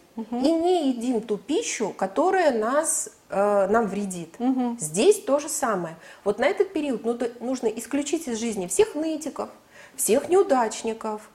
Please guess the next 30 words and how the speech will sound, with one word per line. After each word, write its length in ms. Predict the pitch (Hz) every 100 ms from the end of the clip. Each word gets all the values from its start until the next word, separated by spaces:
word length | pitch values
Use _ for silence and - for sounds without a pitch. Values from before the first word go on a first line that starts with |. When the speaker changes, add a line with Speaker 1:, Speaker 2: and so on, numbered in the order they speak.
| - - - -
Speaker 2:
всех 280 | - 277 277
тех, 220 | 359 381
у 60 | 311
кого 240 | 277 277
все 240 | 262 - 294
вечно 300 | 277 277 262
не 140 | 254
получается, 760 | 254 254 240 254 220 190 190 208
у 40 |
них 180 | 208 214
это 100 | 202
получается 500 | - 214 208 190 180
не, 120 | 196
не 500 | 190 202 208 208 208
случайно, 680 | 226 240 233 190 175 175 180 - - - -
да, 280 | - 220 247 - -
и 80 | 226
постараться 600 | - - 254 285 277 -
окру-, 260 | - - 226
потому 240 | - 262
что, 240 | 262 226 202 -
общаясь 440 | 196 - 220 202
с 40 | -
ними, 400 | 330 494 277 -
можно 260 | 202 233 220
подумать, 380 | 226 262 427
что 160 | - 208
выхода 300 | 254 - 262
вообще 320 | 269 269 220
нету. 380 | 180 156 151 -